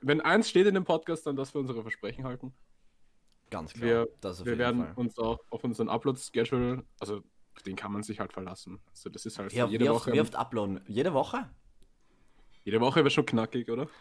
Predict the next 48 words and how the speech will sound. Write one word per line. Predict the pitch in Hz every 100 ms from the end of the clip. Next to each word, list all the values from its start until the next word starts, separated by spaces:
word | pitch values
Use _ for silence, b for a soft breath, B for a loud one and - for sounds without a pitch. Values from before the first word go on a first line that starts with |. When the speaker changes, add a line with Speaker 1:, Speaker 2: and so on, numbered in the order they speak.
| B
Speaker 2:
Wäre | 101
schon | 107 104
knackig, | 104 95 -
ja. | 78 92 - _ _
Äh, | 107 104 98
ich | 101
glaub, | 127
nächste | 131 151 160
Woche | 156
ist | 120
Feiertag. | - 95 135 - - - - B B
Speaker 1:
<laughs> | - - - - - 160 - 151
Shit, | - 120
Montag, | 139 139 170 156
da | 135
hab | 127
ich | 131
frei. | - 110 165 -
Speaker 2:
<laughs> | - 202 - 190 - 180 151 254 208 160 -
Also | 135 143
nächste | 160 - 139
Woche | 139
kommt, | 131 113 - -
nächste | 120 151 147
Woche | 143 151
ist | 127
aber | 98 123 123
Feiertag. | 110 110 113 101 92 -
Was, | 113 123 - - -
was | 120 -
soll | 117
ich | 123
machen, | 107 - 92
Jungs? | 90 90 - _ b b b b b
Speaker 1:
Ja, | - 120
Podcast. | - - 160 202
Speaker 2:
Und |
Mädels. | 151 151 123 127 -
Speaker 1:
Und, | 180 -
und | 220
ihr | 247
Speaker 2:
Ähm, |
Speaker 1:
hört | 233 214
euch | 208
den | 208
Podcast | 196 190 151 -
dann | 127
an. | 151 110